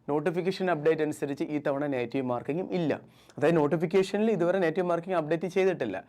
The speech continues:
അപ്പോൾ അങ്ങനെയൊക്കെ നോട്ടിഫിക്കേഷൻ വരുമ്പോൾ നമുക്കൊന്ന് എക്സ്പെക്റ്റ് ചെയ്യാവുന്നതാണ്. എന്തായാലും നിങ്ങളുടെ എക്സാമിന് നെഗറ്റീവ് മാർക്കിംഗ് കാണത്തില്ല. ക്ലിയർ? അപ്പോൾ നിങ്ങൾക്ക് എക്സാം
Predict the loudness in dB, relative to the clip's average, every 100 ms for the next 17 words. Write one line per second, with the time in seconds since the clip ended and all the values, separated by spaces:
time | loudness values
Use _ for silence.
0 | -20 -20 -10 0 0 0 -2 0 2 2
1 | 0 0 -2 -2 -2 0 0 0 0 -2
2 | -4 -14 -2 0 2 2 2 -2 -4 -6
3 | 0 2 4 4 2 0 -2 -4 -10 _
4 | -2 0 2 2 4 2 0 0 0 -2
5 | -4 -4 -2 -2 -2 -2 -4 -4 -4 -4
6 | 0 2 2 0 -6 -8 -10 -16 _ -20
7 | -20 -16 0 4 4 0 -8 -6 0 0
8 | 2 0 -2 -4 -16 -2 0 0 -2 2
9 | 2 -2 -10